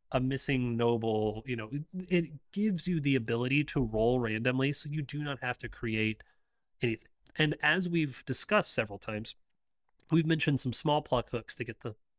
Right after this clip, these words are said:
player started, right? Well, now you need to think big scope, because at some point in the campaign,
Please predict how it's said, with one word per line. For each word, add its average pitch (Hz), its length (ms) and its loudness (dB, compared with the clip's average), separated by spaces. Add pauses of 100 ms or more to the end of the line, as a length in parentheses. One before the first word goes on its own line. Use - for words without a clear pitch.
player 131 260 2
started, - 320 -10
right? 139 260 0 (580)
Well, 143 400 2 (120)
now 160 220 4
you 208 100 4
need 185 140 2
to 160 80 -4
think 131 360 -4 (160)
big 131 200 4
scope, - 500 -6 (120)
because 127 580 -2
at 135 160 -2
some 175 360 2
point 151 380 -2 (100)
in 139 200 0
the 143 80 -6
campaign, 120 680 -10